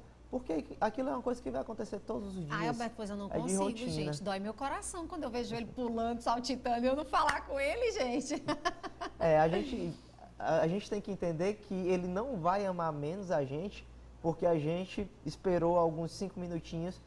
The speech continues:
Speaker 1: pra cumprimentar ele, fazer aquela festa gostosa, né?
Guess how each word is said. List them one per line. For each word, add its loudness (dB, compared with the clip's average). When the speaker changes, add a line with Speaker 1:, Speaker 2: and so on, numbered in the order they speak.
Speaker 1:
pra -2
cumprimentar 0
ele, 0
fazer -2
aquela -2
festa -4
gostosa, -2
né? -6